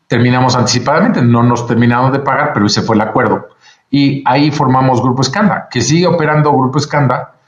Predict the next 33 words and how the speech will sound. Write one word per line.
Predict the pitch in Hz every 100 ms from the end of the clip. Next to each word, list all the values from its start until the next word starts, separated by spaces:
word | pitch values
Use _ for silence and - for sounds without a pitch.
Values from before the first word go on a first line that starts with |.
| _ _
pero | 120
yo | 127 135
me | 127
separé | 113 110 110
desde | 113 95
el | 87
noventa | 80 80 80
y | 78
ocho | - -
para | - 85
abajo, | 85 - _
¿no? | - - _ _ -
Y | 202
me | 208
separé | - 208 220
porque | 220 196 160
la | 135
visión | 127 123 170 160
de | 151
negocios | 139 139 135 131
de | 117
Jorge | 113 147 127 - 127 120 -
y | 123
la | 107 110
mía | 120 120 113 - -
ya | 110 107
diferían, | 107 107 123 156 127 151 - _ _ _ _ -
y | 131
decidimos, | 131 127 139 151 151 147 147 -
eh, | 117 110 104 104 -
mejor | 110 104 135 - -
separarnos. | - - 101 80 92 104
Pero | 139 143 147 -